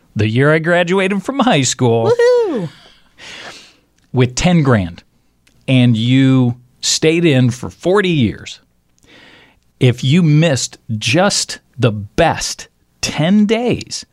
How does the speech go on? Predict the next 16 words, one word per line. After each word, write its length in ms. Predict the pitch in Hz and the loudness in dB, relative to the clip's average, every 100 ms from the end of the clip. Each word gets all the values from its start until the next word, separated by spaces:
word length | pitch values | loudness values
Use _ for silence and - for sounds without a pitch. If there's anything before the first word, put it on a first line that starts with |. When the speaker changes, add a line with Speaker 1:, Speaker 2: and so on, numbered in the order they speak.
| _ - | _ -10
Speaker 1:
then 360 | 131 127 127 120 | 0 2 2 2
you 140 | 131 | 2
would 140 | 131 | 2
have 100 | 127 | 2
missed 320 | 110 123 - 127 | 2 2 0 0
out 260 | 117 117 - | 0 0 0
on 220 | 104 98 - _ | 0 -2 -6 _
over 380 | 160 208 156 107 _ _ _ | -2 0 0 -2 _ _ _
three 180 | - 139 | -2 0
hundred 220 | 127 117 | 2 2
eighty 220 | 113 113 | 2 0
thousand 340 | 110 113 104 104 | 0 0 0 0
dollars 300 | 107 104 104 | 0 0 0
worth 160 | 98 | -2
of 100 | 107 | -2
growth. 420 | 92 101 98 - | -2 -2 -2 -8